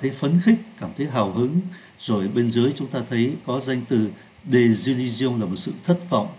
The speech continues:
tỉnh, tỉnh ngộ. Cô ta nói là rất đơn giản thôi.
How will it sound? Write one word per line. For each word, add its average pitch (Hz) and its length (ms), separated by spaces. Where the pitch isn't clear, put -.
tỉnh, 95 220
tỉnh 101 240
ngộ. 110 240
Cô 135 80
ta 143 140
nói 139 220
là 143 120
rất 180 200
đơn 147 160
giản 104 280
thôi. 135 280